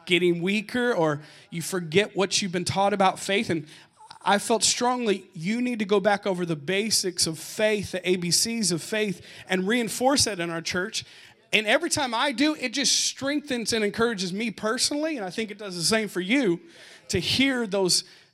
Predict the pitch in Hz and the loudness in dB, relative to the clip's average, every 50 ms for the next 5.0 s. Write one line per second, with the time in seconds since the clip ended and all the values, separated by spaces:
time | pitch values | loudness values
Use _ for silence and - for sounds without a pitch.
0 | _ - 160 147 147 220 233 262 277 240 - - 254 - - - - 247 233 220 | _ -18 -12 -2 0 2 2 2 2 2 2 0 0 0 0 0 0 -2 -2 -6
1 | 226 208 - 220 214 202 202 170 185 180 180 175 160 - - - - 233 220 226 | -8 -8 -4 -2 -2 -2 -2 -2 0 2 2 2 2 -2 -6 -6 -4 -2 -2 -2
2 | 190 - - 190 175 180 160 - - - 208 214 226 226 214 196 202 175 - - | -4 -6 -6 -4 -2 -2 -2 -4 -6 -8 -6 -4 -2 -2 -2 -2 -4 -4 -4 -4
3 | 180 175 170 170 170 - 160 160 156 - - - - 135 120 120 - - - - | -4 -4 -6 -6 -8 -8 -8 -4 -2 -2 -2 -2 -2 -6 -8 -8 -10 -14 -20 -20
4 | _ _ _ _ _ _ _ _ _ _ _ _ - - - - - 196 196 175 | _ _ _ _ _ _ _ _ _ _ _ _ -10 -4 -2 2 2 2 2 0